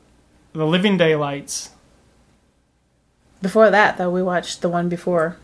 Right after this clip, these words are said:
Speaker 2: License to Kill, or before Living
Speaker 1: Yeah, we've, we watched the last two Roger Moore ones.
Speaker 2: Yeah.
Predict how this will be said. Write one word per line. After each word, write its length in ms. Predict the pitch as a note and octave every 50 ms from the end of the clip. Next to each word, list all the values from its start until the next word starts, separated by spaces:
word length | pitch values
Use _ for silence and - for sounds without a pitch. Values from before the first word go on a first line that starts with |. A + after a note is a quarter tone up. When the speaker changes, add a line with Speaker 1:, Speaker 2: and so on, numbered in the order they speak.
| _ -
Speaker 2:
License 400 | F3+ F3+ F3 - E3+ D#3+ - -
to 100 | - F3+
Kill, 160 | - - -
or 160 | - F3+ E3+
before 460 | E3 E3 F3 F3 - G3 G3 F3 F3 F3
Living 300 | F3+ F3+ F3 F3 E3+ E3
Speaker 1:
Yeah, 340 | F#3 F3+ E3+ E3 D#3 D3
we've, 300 | D3 D#3 F3 F3+ E3+ F3+
we 180 | A3+ G3+ F#3+ F#3+
watched 320 | F#3+ F#3+ F3+ F3 - -
the 100 | - E3
last 340 | D#3 F3+ F#3+ F3+ - - -
two 200 | - G#3 G3+ G3
Roger 300 | F3+ F3 F3 E3 D#3+ E3+
Moore 280 | E3 E3 D#3+ D#3 D3 C#3
ones. 360 | C#3 C#3 B2+ B2+ B2+ - - -
Speaker 2:
Yeah. 200 | G3+ C3+ F#2+